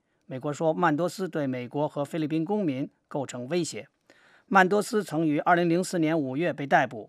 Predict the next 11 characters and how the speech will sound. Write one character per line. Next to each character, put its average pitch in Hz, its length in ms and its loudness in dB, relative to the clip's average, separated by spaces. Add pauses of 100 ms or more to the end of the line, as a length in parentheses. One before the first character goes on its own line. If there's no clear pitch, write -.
(120)
并 123 320 -8
承 143 240 -4
认 196 160 -2 (360)
将 151 300 2
基 208 180 -4
地 190 160 0
组 120 240 -8
织 139 140 -8
的 127 100 -8
资 202 200 -4
金 226 240 2